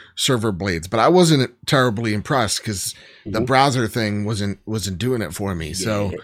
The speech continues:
Speaker 2: Oh, you're doing i-, iPhone? I will
Speaker 1: Yeah.
Speaker 2: say that? Oh,
Speaker 1: Yeah.
Speaker 2: see, that, now, that's another caveat.
Speaker 1: Yeah.
Speaker 2: Because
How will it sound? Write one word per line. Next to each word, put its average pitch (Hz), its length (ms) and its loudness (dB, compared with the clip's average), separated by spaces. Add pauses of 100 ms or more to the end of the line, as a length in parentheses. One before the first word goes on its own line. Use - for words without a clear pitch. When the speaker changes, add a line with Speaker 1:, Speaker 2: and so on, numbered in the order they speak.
Speaker 2:
Oh, 123 80 6
you're 135 180 6
doing 139 420 4
i-, 120 220 -2
iPhone? 135 400 -6
I 160 40 -4
will 90 60 0
Speaker 1:
Yeah. 67 160 -2
Speaker 2:
say 143 100 -8
that? 165 200 -14
Oh, - 120 -6
Speaker 1:
Yeah. 67 200 -6 (100)
Speaker 2:
see, 131 180 4
that, 123 220 2
now, 110 300 4
that's 113 540 4
another 101 320 -2
caveat. 92 580 -6 (180)
Speaker 1:
Yeah. - 120 -14 (160)
Speaker 2:
Because 104 460 2